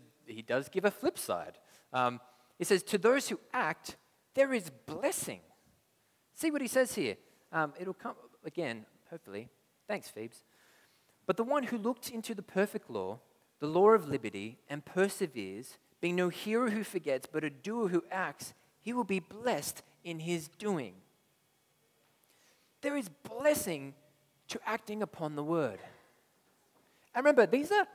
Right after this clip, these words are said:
people who are facing various trials of various kinds. And when difficulty comes, instead of being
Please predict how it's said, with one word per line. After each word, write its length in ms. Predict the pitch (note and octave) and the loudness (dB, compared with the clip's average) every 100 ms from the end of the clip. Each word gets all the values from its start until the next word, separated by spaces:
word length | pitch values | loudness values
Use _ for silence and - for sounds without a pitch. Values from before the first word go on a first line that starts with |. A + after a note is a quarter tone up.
| - | -8
people 380 | - C#4+ A#3 F#3 | -2 0 0 0
who 120 | F3+ | 6
are 60 | G3+ | 6
facing 420 | - A#3 A3 G#3+ | 8 6 6 -2
various 440 | - A3 A3+ A3+ - | 0 2 2 2 0
trials 600 | - C4 B3+ G#3+ D#3+ D3+ | -4 2 4 4 2 -2
of 80 | |
various 300 | G3 A3 G3+ | -4 -2 -2
kinds. 600 | - C4 A#3 D#3 G#2 - - _ _ _ _ _ _ _ - | -2 0 0 -2 -6 -14 -20 _ _ _ _ _ _ _ -6
And 80 | A#3 | 0
when 140 | A3+ - | 0 0
difficulty 500 | C#4+ D4 C#4+ - B3 | -4 -4 -4 -6 -8
comes, 760 | - - D4 D3+ E3+ G3 - - _ _ _ _ _ | -6 -4 -2 -2 -4 -8 -10 -18 _ _ _ _ _
instead 320 | A3 - C4+ B3+ | -10 2 4 4
of 100 | A3+ | 0
being 160 | G#3 | -4